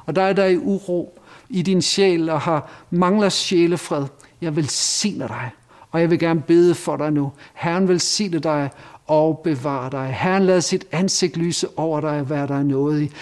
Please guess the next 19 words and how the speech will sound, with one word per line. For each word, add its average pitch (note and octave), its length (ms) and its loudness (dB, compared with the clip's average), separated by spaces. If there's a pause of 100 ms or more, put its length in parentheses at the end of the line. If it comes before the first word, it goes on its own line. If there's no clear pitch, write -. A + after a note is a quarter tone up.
(100)
Herren E3+ 340 0
løfte E3+ 360 0
sit - 280 -6 (120)
åsyn G#3 460 0
på C#3+ 220 -4
dig C#3+ 240 -4 (300)
og D3+ 260 -6
give D3 380 -4
dig A2 320 -10 (180)
fred. - 480 -10 (720)
Må C#3 80 -6
Guds F3+ 300 0
kærlighed, D3+ 440 0
Jesu E3+ 340 -2
Kristi D3+ 340 -4
nåde C#3+ 240 0
og C#3+ 60 0
Helligåndens D3+ 500 0
fællesskab D3 580 -8